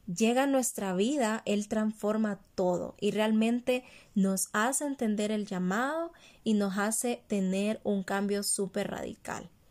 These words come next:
Y entonces, siguiendo con el tema, él tenía un dolor, ¿verdad? Porque si ya nos ubicamos en segunda de Corintios doce siete,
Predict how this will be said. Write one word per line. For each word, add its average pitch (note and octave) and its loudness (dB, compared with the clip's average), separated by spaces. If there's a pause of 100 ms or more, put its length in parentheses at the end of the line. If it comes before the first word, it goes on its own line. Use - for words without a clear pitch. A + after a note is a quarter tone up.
(560)
Y A#3+ 2
entonces, D4+ 0
siguiendo C#4+ 0
con B3 0
el A#3 -2
tema, F#3+ -2 (320)
él B3+ 0
tenía C4+ 2
un C4+ 2
dolor, C4 0 (320)
¿verdad? G3+ 0
Porque A#3+ 0
si A3+ -4
ya G#3+ 2
nos D4 0
ubicamos A#3 -2
en G3 0
segunda G3+ 0
de C#4 -2
Corintios G#3+ -2
doce G3 -2
siete, - -4